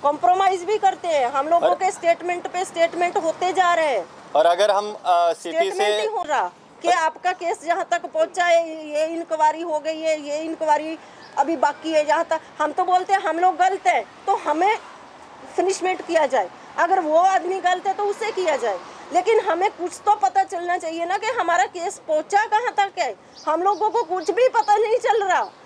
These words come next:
Speaker 2: और जब हम, अ, पूछने की कोशिश करते हैं कि क्या हुआ है, हमने एक, एक दो बार, अ, सीपी office भी गए हैं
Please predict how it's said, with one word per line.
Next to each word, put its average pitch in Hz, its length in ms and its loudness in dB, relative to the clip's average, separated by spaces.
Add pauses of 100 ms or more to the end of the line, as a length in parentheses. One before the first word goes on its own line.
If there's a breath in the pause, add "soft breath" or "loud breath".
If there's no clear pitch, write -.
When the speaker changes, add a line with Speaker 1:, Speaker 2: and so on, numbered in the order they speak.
(140)
Speaker 2:
और 156 60 2
जब 185 220 2
हम, 208 180 0
अ, 196 300 2 (360)
पूछने 175 280 -6
की 214 100 -8
कोशिश 208 340 -4
करते 202 300 0
हैं 202 80 -8
कि 196 80 -10
क्या 196 180 0
हुआ 180 300 2
है, 131 100 -4 (500 soft breath)
हमने 180 260 -4
एक, 175 400 -10
एक 165 200 -2
दो 202 120 2
बार, 196 200 2
अ, 196 220 4
सीपी 190 280 -8
office 185 340 -2
भी 196 100 -6
गए 170 140 0
हैं 170 200 -8